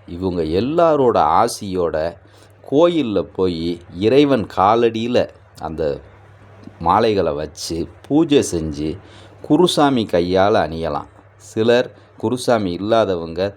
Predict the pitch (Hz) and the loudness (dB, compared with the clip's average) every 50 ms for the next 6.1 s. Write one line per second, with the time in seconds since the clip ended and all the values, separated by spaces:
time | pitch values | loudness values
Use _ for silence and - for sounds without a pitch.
0 | - _ - 95 98 117 135 151 156 151 123 98 - 95 92 95 98 101 98 90 | -14 _ -2 0 2 2 2 2 0 -2 -4 -6 -6 -8 -6 -6 -4 -4 -6 -6
1 | - - 90 85 92 101 98 104 104 101 101 101 95 98 104 127 143 147 - - | -6 -6 -4 -4 -4 -2 -2 0 0 2 2 2 0 0 -2 -2 -4 -6 -8 -14
2 | - - - - - 76 78 73 76 87 95 104 113 104 - 80 76 71 69 67 | -20 -20 -12 -6 -2 0 0 0 0 0 -2 -4 -4 -6 -6 -6 -6 -6 -8 -8
3 | 69 65 67 - - - - - - - - - - - - - - - - - | -10 -10 -12 -12 -14 -16 -20 -20 -20 -20 -20 -20 -20 -20 -20 -20 -20 -6 0 2
4 | 110 131 147 160 151 - - 151 139 135 127 - - - - 107 113 120 127 127 | 4 4 4 2 0 0 0 2 2 2 0 -4 -12 -6 0 4 4 6 6 4
5 | 107 107 107 107 107 101 92 - - 92 98 110 120 117 113 107 92 85 85 85 | 4 2 0 0 -2 -6 -12 -14 -10 -6 0 2 2 2 2 2 0 0 0 -2
6 | 82 - | -4 -6